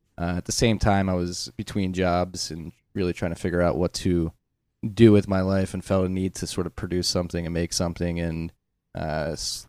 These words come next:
the, uh, I had a serendipitous moment. Uh, my birthday that year, my parents are down, and my dad recommended I start teaching people about Bitcoin,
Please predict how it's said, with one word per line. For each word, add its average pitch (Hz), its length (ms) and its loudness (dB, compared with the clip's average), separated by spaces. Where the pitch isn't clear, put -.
the, 82 580 -6
uh, 69 420 -4
I 92 60 -10
had 82 160 -8
a - 20 -10
serendipitous 87 800 -2
moment. 92 340 0
Uh, 85 240 -8
my 87 80 -6
birthday 92 400 -4
that 90 160 -2
year, 90 100 -6
my 90 100 -6
parents 110 360 -2
are 98 40 -6
down, 92 320 0
and 85 80 -8
my 87 120 -6
dad 87 340 -6
recommended 107 540 4
I 95 120 2
start 101 240 2
teaching 104 260 -2
people 98 460 -2
about 104 300 0
Bitcoin, 98 580 0